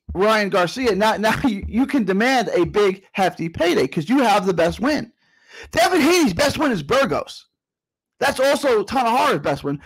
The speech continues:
Tanajara clearly beat him better. Like, he's the one guy, because of maybe the lack of power, he's not getting the fanfare that the other guys in division are.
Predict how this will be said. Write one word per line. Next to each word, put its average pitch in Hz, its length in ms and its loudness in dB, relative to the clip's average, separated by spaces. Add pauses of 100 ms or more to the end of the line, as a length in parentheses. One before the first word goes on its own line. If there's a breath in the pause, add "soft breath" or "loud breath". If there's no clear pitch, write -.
(120 loud breath)
Tanajara 277 440 0
clearly 277 320 -2
beat 220 200 -6
him 165 80 -6
better. - 300 -2 (480 loud breath)
Like, 202 160 -2
he's 240 360 2
the 359 120 2
one 262 260 2
guy, 190 240 2
because 285 340 -2
of 294 180 -10
maybe 240 220 -2
the 226 100 2
lack 233 240 2
of 202 100 -8
power, 208 460 2 (320 soft breath)
he's 311 400 0
not 254 320 0
getting 220 300 0
the 185 100 -2
fanfare 208 560 0
that 175 140 0
the - 180 -4
other 214 200 2
guys 170 320 2
in 160 60 -6
division 151 320 -2
are. 151 240 2